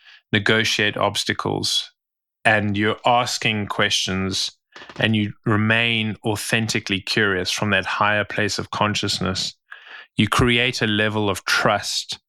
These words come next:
and a, and a psychological safety that builds over time with those individuals, so that you can have really tough conversations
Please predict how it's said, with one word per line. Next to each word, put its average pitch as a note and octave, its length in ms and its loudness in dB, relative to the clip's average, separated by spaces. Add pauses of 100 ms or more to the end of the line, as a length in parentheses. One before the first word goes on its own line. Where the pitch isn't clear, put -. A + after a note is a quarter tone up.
(120)
and G#2 180 2
a, G#2 160 2
and G#2+ 120 2
a G2+ 60 2
psychological G#2+ 800 0
safety G2 640 0 (1000)
that A2+ 260 4 (100)
builds A#2+ 400 2
over G2+ 280 2
time F#2+ 720 0 (960)
with A2 280 2
those G2+ 300 2
individuals, G2 920 0 (840)
so - 180 2
that A2 260 2
you A2+ 100 2
can B2+ 440 0
have G2+ 340 0
really F#2+ 360 0
tough - 320 0
conversations G2 1080 -2